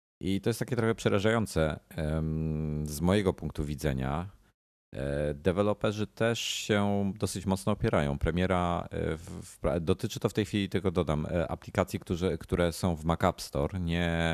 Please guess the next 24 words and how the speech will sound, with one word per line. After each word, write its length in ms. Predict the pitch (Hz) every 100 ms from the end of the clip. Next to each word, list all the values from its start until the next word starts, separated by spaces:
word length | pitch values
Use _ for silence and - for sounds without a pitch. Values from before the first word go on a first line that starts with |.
| 80 76
e, 240 | 71 78
całego 340 | 76 - 78 76
systemu. 560 | - 76 76 67 73 104 - _ _ _ _ _ _ _ _ _ _ -
E, 320 | 92 90 92
i 160 | 82 95
sandboxing 580 | - 120 110 - 120
polega 260 | 107 107 107
na 120 | 101
tym, 240 | 107 113 117
że, 560 | 104 113 110 110 107 104 -
że, 380 | - 95 92 95
że, 220 | 101 92 107
że 180 | 101 110
każda 260 | 110 98
aplikacja 400 | 110 104 104 -
ma 80 | 101
swoją 460 | - - 110 110 104
piaskownicę 840 | 107 98 110 90 90 - 92 101
i 120 | 90
nie 120 | 92
ma 100 | 101
dostępu 640 | 95 95 - 98 101 101 95
do 440 | 85 82 85 85
systemu. 480 | 85 104 127 78 71